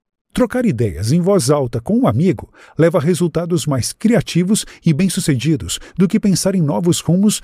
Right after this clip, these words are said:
sozinho. Passar um tempo conversando com pessoas de mente aberta é capaz de acender novas luzes sobre todos os obstáculos enfrentados naquele momento. Já reparou? Isso se dá porque a comunidade em que você vive, as pessoas com as quais convive,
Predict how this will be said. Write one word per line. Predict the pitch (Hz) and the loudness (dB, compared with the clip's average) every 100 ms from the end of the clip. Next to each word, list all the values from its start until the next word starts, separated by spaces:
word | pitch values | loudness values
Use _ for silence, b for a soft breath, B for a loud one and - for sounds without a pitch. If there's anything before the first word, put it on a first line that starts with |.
| b | b
sozinho. | - 202 190 120 113 - _ _ b b b | -2 -2 0 -2 -4 -8 _ _ b b b
Passar | 147 120 185 | -2 0 0
um | 160 | 0
tempo | 120 165 180 | 0 -2 0
conversando | 185 208 196 - 185 185 | 0 2 2 0 -2 0
com | 196 | 0
pessoas | 170 160 - 156 123 | 0 -2 0 0 2
de | 151 | 0
mente | 170 - | 0 0
aberta | 202 92 160 131 - - B B B | -4 2 2 2 -4 -16 B B B
é | 160 | -2
capaz | 160 - 156 | -2 0 0
de | 156 | 0
acender | - 147 156 | -2 0 0
novas | 117 175 160 107 | 0 0 0 0
luzes | 127 170 110 104 - B | 2 2 0 -6 -10 B
sobre | - 208 180 180 | -2 -2 0 -4
todos | - 180 190 196 - B | -2 -2 0 -2 -4 B
os | 175 | 2
obstáculos | 185 175 - 165 - 156 156 | 2 0 -4 -4 0 0 0
enfrentados | 165 151 127 170 190 170 | 0 -4 0 0 0 0
naquele | 226 - 269 | -2 0 2
momento. | 156 113 - - - _ _ _ | 2 0 -6 -18 -20 _ _ _
Já | 185 262 | -4 -4
reparou? | - - 87 139 - _ _ _ - | -4 -4 0 0 -2 _ _ _ -4
Isso | 180 202 | 0 0
se | 151 | 0
dá | 123 107 | 0 -2
porque | - 113 143 | -2 0 0
a | |
comunidade | - 196 208 139 - 180 147 | 0 2 2 0 -2 -2 -4
em | |
que | 147 | 0
você | 170 170 175 | 0 2 0
vive, | 110 196 131 78 _ B B | 0 0 0 -6 _ B B
as | 165 | -2
pessoas | - 175 - 185 - | 0 -2 0 -2 0
com | 190 | -4
as | - | -4
quais | - 175 180 | -2 -2 -2
convive, | - 220 110 175 147 87 | 0 0 2 2 2 -2